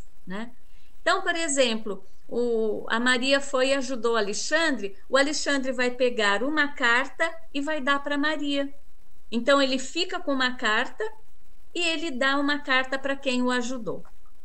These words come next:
né? Então, é, esse, Alexandre, é um jogo que tem as cinco emoções básicas do ser humano, que é a alegria, a tristeza, a raiva, o medo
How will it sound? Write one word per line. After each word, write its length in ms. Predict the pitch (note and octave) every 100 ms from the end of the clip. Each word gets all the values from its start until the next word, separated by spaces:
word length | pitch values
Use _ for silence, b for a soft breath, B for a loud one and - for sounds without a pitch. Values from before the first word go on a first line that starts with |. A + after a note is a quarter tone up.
| - - - - -
né? 220 | - G3+ B3 - - - - B B B B
Então, 480 | C4+ C#4 D#4 D#4+ E4 - B B B
é, 800 | A#3+ B3+ B3 B3 A#3+ - C#4+ F4
esse, 240 | F#4+ - D4
Alexandre, 540 | B3+ B3 - B3+ A#3
é 80 | A#3
um 100 | A#3
jogo 800 | G3 G#3 C4 D4 C#4+ G3 F3+ F3+ - - - B -
que 100 | C#4+
tem 400 | C#4 C#4+ C#4 C4
as 80 | B3
cinco 340 | - E4 F#4 E4
emoções 640 | C#4+ C4 B3+ - A#3+ A#3
básicas 720 | - A3+ A#3+ C#4 B3+ B3 A3 G3
do 60 |
ser 300 | - - A3
humano, 680 | G#3+ G3+ G3+ A#3+ C4+ D4+ D#4+ - - - - - - -
que 120 | A3
é 20 |
a 20 |
alegria, 500 | A3 A3+ F#3+ B3+ C4
a 60 | B3+
tristeza, 720 | A3 A3+ - A#3 A#3+ B3 A#3
a 40 |
raiva, 760 | G#3 G#3 G#3+ A3+ B3 B3 C#4 C#4 - -
o 120 | - A3+
medo 680 | A3+ A3+ B3+ A#3 C4+ D4